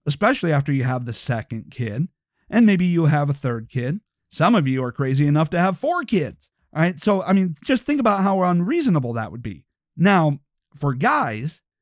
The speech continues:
you know, let's translate that. Guys, when they're young, tend to be in the best physical shape of their lives. Then they graduate college, you know, uh, they get a career,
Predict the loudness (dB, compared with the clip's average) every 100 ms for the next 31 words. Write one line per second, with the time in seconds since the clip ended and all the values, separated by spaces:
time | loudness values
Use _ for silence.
0 | 0 4 4 4 -2 -4 0 2 2 0
1 | -4 -2 -2 -2 0 2 2 0 0 2
2 | 2 0 -2 -2 -4 -6 _ _ _ 2
3 | 2 2 2 4 2 2 0 2 -2 -2
4 | -2 -2 0 -4 -2 -6 -6 -4 -2 -2
5 | -4 -6 -14 -20 _ -2 2 2 2 2
6 | 2 0 -4 -8 -6 -6 -8 -10 _ _
7 | _ -4 -4 -6 -2 0 0 -2 -2 -4
8 | -4 -4 -2 -2 -4